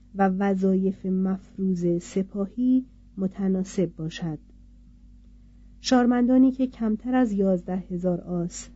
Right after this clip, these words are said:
دارایی داشتند، روی هم رفته یک رأی داشتند، اما در مقابل مالیاتی اندک می‌پرداختند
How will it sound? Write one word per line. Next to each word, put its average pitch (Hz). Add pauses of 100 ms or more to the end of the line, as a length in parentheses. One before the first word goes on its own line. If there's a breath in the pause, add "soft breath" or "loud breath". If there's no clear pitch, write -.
(320)
دارایی 190
داشتند، 254 (320)
روی 180
هم 185
رفته 233 (300)
یک 254
رأی 165
داشتند، 165 (880 soft breath)
اما 214
در 196
مقابل 185 (340)
مالیاتی 214 (100)
اندک 214
می‌پرداختند 165